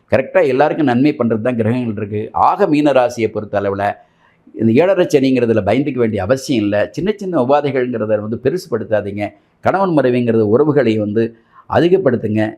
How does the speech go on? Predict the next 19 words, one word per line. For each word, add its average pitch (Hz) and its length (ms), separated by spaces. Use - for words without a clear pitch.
கண்டு 127 260
வாக்குவாதங்களை 131 680
குறைங்க. 107 360
வருமானத்துக்கு 165 680
தகுந்த 123 340
திட்டமிடுங்கள். 110 680
செலவுகள் 185 560
தவிர்க்க 147 360
முடியாதது, 107 500
வருமானங்கள் 160 640
அளவிட 175 320
முடிஞ்சது, 104 440
அளவிட்ட 190 400
வருமானங்கள், 110 540
அதற்கு 123 280
தகுந்த 156 300
திட்டமிடுறதுக்கான 120 760
வாய்ப்புகளை 131 460
உருவாக்கினீங்கன்னா 104 680